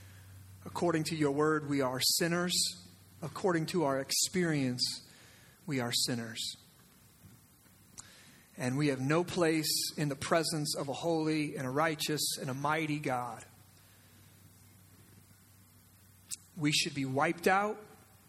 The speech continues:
In your, in your presence, we are but worms. And yet you choose to set your love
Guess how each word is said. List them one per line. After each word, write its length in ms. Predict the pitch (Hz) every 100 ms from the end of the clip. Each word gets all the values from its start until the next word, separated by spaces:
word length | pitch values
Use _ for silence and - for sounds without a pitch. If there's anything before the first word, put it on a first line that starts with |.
| - - - - - - - - - - - - - - - - - - - - - - - - - - - - - - - - -
In 120 | 180 156
your, 240 | 151 147 -
in 140 | 175
your 140 | 160 151
presence, 640 | - 185 175 185 175 -
we 200 | 156 175
are 400 | 160 151 147 139 - - - - - - - -
but 260 | 160 156
worms. 640 | 156 170 202 190 135 123 - - - - - - - - - - - - - - - - - - - - - - - - - - - - - - - - _ - _ _ - - - - - - - - - -
And 160 | 139 139
yet 260 | 143 165
you 220 | 160 175 175
choose 840 | - 190 170 139 127 123 120 - - - - - -
to 120 | 139 - -
set 260 | 185 185 175
your 240 | 151 143
love 640 | 139 135 127 123 120 120